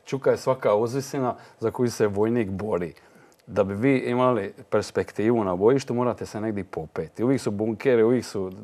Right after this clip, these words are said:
te otporne točke na, na vrhu neke uzvisine, brda, planine, Čuke. I taj mali dio gore gdje se napravi bunker, gdje vojska spava <laughs> i čuva te, ovaj, položaje, to se zove Čuka. E, i, dakle,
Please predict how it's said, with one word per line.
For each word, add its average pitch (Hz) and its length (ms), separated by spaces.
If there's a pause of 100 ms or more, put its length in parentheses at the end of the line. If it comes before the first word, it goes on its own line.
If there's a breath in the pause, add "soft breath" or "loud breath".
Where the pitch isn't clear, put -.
te 117 140
otporne 110 480
točke 131 380
na, 123 460
na 120 120
vrhu 110 340
neke 95 220
uzvisine, 101 560
brda, 98 380
planine, 98 520
Čuke. - 440 (600 loud breath)
I 107 220 (160)
taj 127 240
mali 113 280
dio 110 240
gore 110 260
gdje 92 120
se - 140
napravi 101 360
bunker, 104 460
gdje 98 140
vojska 98 380
spava 110 640
<laughs> - 40
i 139 220
čuva 120 420 (460 loud breath)
te, 117 320
ovaj, 95 340
položaje, 113 600 (120)
to 101 200
se - 160
zove 95 240
Čuka. 117 420 (600 loud breath)
E, 101 320 (140)
i, 101 260 (100)
dakle, 98 500